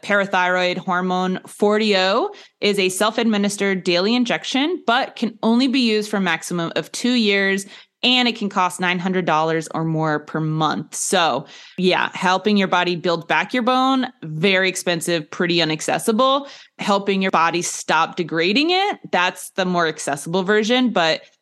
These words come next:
I mean, once you've lost it, you know, you're really kind of hoping that your osteoblasts, which build bone, are able to really fill in those gaps.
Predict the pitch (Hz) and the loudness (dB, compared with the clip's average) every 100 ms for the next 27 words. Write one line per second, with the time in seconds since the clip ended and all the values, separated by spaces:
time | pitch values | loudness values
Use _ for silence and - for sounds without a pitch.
0 | _ - 185 180 180 185 202 196 226 320 | _ -2 0 2 0 0 0 2 2 2
1 | - 294 277 - - 220 202 180 180 175 | 0 0 2 0 -4 -2 0 2 0 0
2 | 180 190 196 196 202 196 185 160 226 220 | 0 0 0 -2 -2 -2 -2 0 0 2
3 | 196 185 175 170 - 180 170 170 170 175 | 0 2 2 0 -2 -2 0 0 0 -2
4 | - 175 170 165 196 180 165 233 - - | -2 -2 -2 0 2 2 2 0 -6 -10
5 | - 185 170 - 190 175 170 156 202 170 | -6 -4 -6 -2 0 0 0 0 2 2
6 | 156 226 294 - - _ - 185 180 170 | 2 0 -2 -8 -20 _ 0 2 2 -2
7 | - 170 160 165 151 156 - - 180 165 | -2 -2 0 2 0 -2 -6 -4 0 0
8 | 151 139 - 160 107 - - | 0 -2 0 0 0 -4 -10